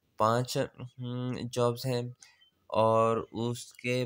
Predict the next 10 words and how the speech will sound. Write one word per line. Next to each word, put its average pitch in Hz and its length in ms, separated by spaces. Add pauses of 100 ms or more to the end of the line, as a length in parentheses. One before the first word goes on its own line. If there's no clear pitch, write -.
(160)
बाद 107 280
बारी 110 460
आती 110 480
है 117 200
पेशावर 113 500
की, 123 180
पेशावर 117 480
की 123 140
भी, 127 240
उम, 113 160